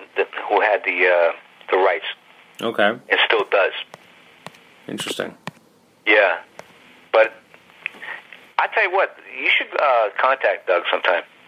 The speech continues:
Speaker 1: If you ever want to, if you need his phone number, I can give it to you.
Speaker 2: Okay. Actually, you know, I, uh, he actually, we've been in contact. Um,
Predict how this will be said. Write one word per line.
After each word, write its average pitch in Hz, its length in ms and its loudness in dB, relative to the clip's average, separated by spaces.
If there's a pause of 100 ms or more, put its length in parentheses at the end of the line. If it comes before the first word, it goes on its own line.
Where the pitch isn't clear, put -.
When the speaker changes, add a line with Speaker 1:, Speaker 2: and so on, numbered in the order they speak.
(560)
Speaker 1:
If 113 120 0
you 147 80 2
ever 165 140 -2
want 143 360 0
to, 123 40 -2
if 113 80 0
you 139 180 0
need 180 140 0
his 139 180 0
phone 143 160 0
number, 85 280 0 (200)
I 104 120 2
can 95 80 -4
give 104 140 0
it - 60 -14
to 131 80 2
you. 139 120 0 (520)
Speaker 2:
Okay. 123 400 2
Actually, 143 440 -2
you 143 60 -2
know, 147 100 0
I, 139 280 0
uh, 127 280 -2
he 147 280 -2
actually, 139 480 -2
we've 123 260 -2
been 143 140 2
in 147 100 0
contact. 127 640 0
Um, 110 560 0